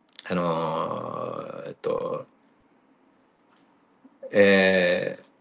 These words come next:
ー、oh my gosh、えっと、あれなんだ。そう、あの、オブジェク-、オブジェクティブなので、うんと、この主観的なものじゃないから、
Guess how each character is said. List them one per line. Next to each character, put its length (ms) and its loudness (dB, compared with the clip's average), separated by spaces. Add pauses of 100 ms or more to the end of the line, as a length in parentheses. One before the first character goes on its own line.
ー、 100 -4
oh 120 -2
my 100 -10
gosh、 460 -6
え 160 -2
っ 120 -8
と、 640 -2 (4000)
あ 100 -10
れ 80 -6
な 140 -14
ん 40 -16
だ。 180 -20 (440)
そ 140 0
う、 140 -4
あ 120 0
の、 320 6
オ 80 4
ブ 60 -2
ジ 100 6
ェ 40 6
ク-、 80 -6 (120)
オ 40 4
ブ 340 2
ジ 80 8
ェ 60 8
ク 80 -14
テ 100 2
ィ 40 -4
ブ 60 -6
な 120 -8
の 120 -12
で、 300 4 (240)
う 80 -4
ん 40 0
と、 280 2
こ 100 -6
の 60 -2
主 120 -6
観 180 4
的 180 -2
な 220 0
も 120 -2
の 120 2
じ 100 2
ゃ 40 0
な 120 -4
い 60 -8
か 100 -10
ら、 160 -4